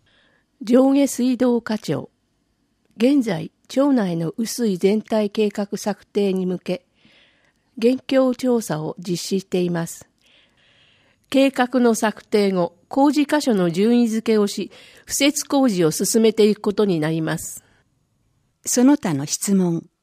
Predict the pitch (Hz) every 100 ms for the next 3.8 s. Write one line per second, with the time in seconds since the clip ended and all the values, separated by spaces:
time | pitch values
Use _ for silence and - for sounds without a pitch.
0 | _ _ _ _ - - - _ - 262
1 | 277 - 233 220 - 214 254 269 - 233
2 | 226 208 202 - - 233 226 302 285 277
3 | 247 190 165 170 - 185 139